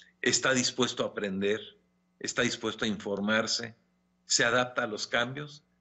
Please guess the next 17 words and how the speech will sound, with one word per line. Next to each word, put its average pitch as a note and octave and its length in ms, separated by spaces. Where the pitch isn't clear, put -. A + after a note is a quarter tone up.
Ve C#3+ 120
qué D#3+ 80
interesante. D3 640
Entonces, C3+ 280
eh, - 460
la, G#2+ 160
la G#2+ 160
campaña B2+ 400
dice, B2+ 160
"Bueno, A#2+ 200
¿y A2 140
tú D3 260
con C3 240
qué C3+ 200
características A2+ 880
te G#2+ 80
identificas? G#2+ 880